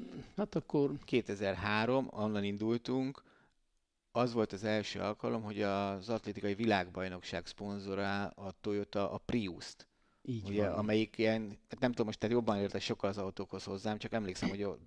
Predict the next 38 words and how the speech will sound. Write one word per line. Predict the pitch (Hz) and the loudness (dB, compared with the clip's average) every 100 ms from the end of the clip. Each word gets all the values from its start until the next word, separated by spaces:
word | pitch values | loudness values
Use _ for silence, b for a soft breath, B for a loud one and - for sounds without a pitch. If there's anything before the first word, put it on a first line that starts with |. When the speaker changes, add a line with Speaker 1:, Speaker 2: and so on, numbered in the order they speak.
| 98 | -8
Speaker 2:
hogy, | 104 101 | -6 -2
hogy | 107 95 92 104 | -2 -4 -6 -10
volt | 123 139 127 - | 4 10 10 8
köztünk | 147 127 - 98 | 4 4 2 2
akkor | 95 - 92 | 2 2 -2
egy | 98 | 0
ilyen, | 104 98 | 0 -2
ilyen | 90 107 | 0 0
interakció, | 107 101 101 - 107 | 0 0 -2 0 2
hogy | 110 | 6
majd | 120 | 6
megtudjuk | 120 120 - 95 92 - | 6 2 -2 -8 -8 -8
mi, | 95 101 120 B B B B B - | -4 -4 -4 B B B B B -8
hogy, | 98 92 | -6 -6
hogy | 98 101 | -2 4
mi | 113 | 6
az | 107 98 | 6 6
a | 92 | 0
Prius, | 107 110 113 101 | 2 2 0 -2
és | 98 104 | -2 -2
ugye, | 101 104 | 2 4
hogy | 104 104 | 4 4
a-, | 107 101 | 2 2
annak | 78 107 104 - | -2 -2 -2 0
volt | 101 101 | 0 2
ilyen | 98 | -2
hibrid-szerűség, | 95 98 95 90 - 90 98 - 90 | -4 -4 -4 -4 -4 -4 -2 -4 -4
vagy | 87 87 | -4 -8
nem | 85 | -8
tudom | 80 | -12
pontosan. | - - 165 165 | -8 -4 -2 -2
Speaker 1:
Hát | - | 2
a | |
káros | 147 131 120 | 2 4 0
kibocsátó | - 127 120 117 113 113 107 | -2 -2 -2 -2 -2 0 0
Speaker 2:
Igen. | 117 | 0
Speaker 1:
anyagnak | 117 113 110 113 107 | 2 0 -2 -4 -2
a | 120 | -2